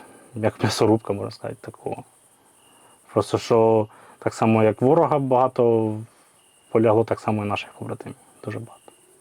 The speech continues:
Саме велике переважало те, що це були будівлі, ну, великоповерхівки.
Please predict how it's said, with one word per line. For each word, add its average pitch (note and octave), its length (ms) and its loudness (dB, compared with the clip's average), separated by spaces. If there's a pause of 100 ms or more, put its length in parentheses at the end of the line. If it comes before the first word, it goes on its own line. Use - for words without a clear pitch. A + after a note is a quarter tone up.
(180)
Саме C#3 220 2
велике C#3 260 4
переважало B2+ 680 4
те, B2 260 0
що G#2+ 460 0 (160)
це A2+ 200 2
були A2 380 4
будівлі, A2 640 2 (140)
ну, G#2+ 280 -2 (880)
великоповерхівки. A2 920 0